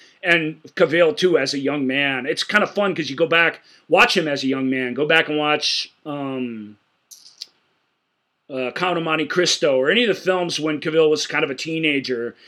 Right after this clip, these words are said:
And when you see him playing himself as a teenager, he's, he's, he becomes that again. It's really magical. Henry,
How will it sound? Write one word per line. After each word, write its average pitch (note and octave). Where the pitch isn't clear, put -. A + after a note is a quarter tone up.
And D#3+
when E3
you E3+
see G3
him F3+
playing E3+
himself D#3+
as D#3
a F3
teenager, C#3
he's, D3
he's, D#3
he F3
becomes G3
that C#3+
again. C3+
It's B2
really C4
magical. D#3
Henry, G3